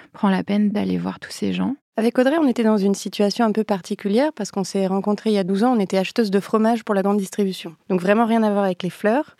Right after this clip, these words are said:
Speaker 2: Mais on était en charge des fromages A O C et on a eu la chance de devoir énormément se promener pour aller rencontrer des productrices et des producteurs sur une filière qui était la filière du lait qui est assez sinistrée et de tomber complètement amoureuse de ce travail agricole, de ce travail de filière,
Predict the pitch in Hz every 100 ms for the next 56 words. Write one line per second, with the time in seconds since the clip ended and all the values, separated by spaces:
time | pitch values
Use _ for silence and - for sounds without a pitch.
0 | - - _ _ 233 262 302 320 _ 220
1 | 226 220 220 233 226 208 - _ 214 220
2 | - 247 254 202 - - 190 180 - 240
3 | 247 - 208 254 226 190 185 185 185 185
4 | 240 233 190 180 185 185 220 226 220 208
5 | 214 226 - 175 - 214 214 226 247 -
6 | - _ 208 196 190 185 185 190 - 190
7 | 180 180 175 - - 220 - 175 - 180
8 | 175 220 247 - - _ - 202 196 185
9 | 202 214 - 190 180 170 165 175 180 180
10 | 196 208 180 170 160 180 - 185 175 -
11 | 254 - - _ _ - 214 202 190 220
12 | 220 214 262 254 254 240 226 220 226 262
13 | 226 208 202 - 196 - 220 220 233 202
14 | 202 202 220 233 214 - - 196 196 185
15 | - 196 214